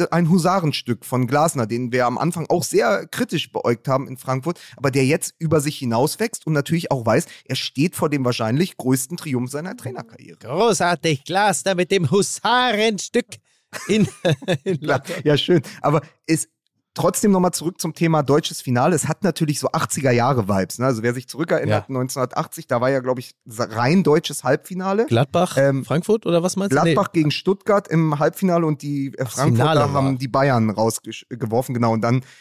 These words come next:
Speaker 1: äh, gab es, ähm, das Spiel Eintracht Frankfurt gegen Borussia Mönchengladbach.
Speaker 2: Und wer
Speaker 1: Ähm,
Speaker 2: hat, wer hat, äh, Grabowski kaputt getreten?
Speaker 1: Na,
Speaker 2: Lot-,
Speaker 1: das weiß ich nicht.
Speaker 2: Lothar Matthäus.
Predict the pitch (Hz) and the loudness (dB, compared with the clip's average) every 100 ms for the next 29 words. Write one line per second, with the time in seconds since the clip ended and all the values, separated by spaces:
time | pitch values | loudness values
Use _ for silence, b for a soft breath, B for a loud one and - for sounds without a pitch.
0 | B - 123 117 127 139 139 - - 123 | B 0 0 2 0 0 -4 -4 -2 2
1 | 120 120 117 127 117 - 135 - 131 143 | 4 2 0 -2 -4 0 0 2 0 0
2 | 131 - 120 120 120 120 - 117 104 107 | -4 -4 0 0 0 -4 -2 -2 0 -2
3 | 117 120 113 110 104 104 - - 78 _ | -2 0 0 -2 -4 -4 -4 -6 -8 _
4 | 202 160 170 262 233 247 247 - - 175 | 2 4 4 4 2 0 -2 -10 -8 -6
5 | 156 226 247 233 214 - - 175 196 190 | 0 2 2 0 -2 -10 -6 0 2 2
6 | 185 170 160 143 175 156 196 - 220 233 | 0 -6 -12 -4 -2 2 0 -2 -4 -4
7 | 247 _ _ _ 196 - 226 226 226 - | -6 _ _ _ -6 0 0 0 -4 -2
8 | 175 214 214 262 311 _ _ _ _ _ | 0 0 0 -4 -6 _ _ _ _ _
9 | _ _ _ _ _ _ _ _ 98 104 | _ _ _ _ _ _ _ _ -2 0
10 | 120 - 143 139 - - 95 101 170 143 | 0 0 0 0 -2 -4 -4 0 0 0
11 | - 277 110 - - | -2 -2 -4 -6 -12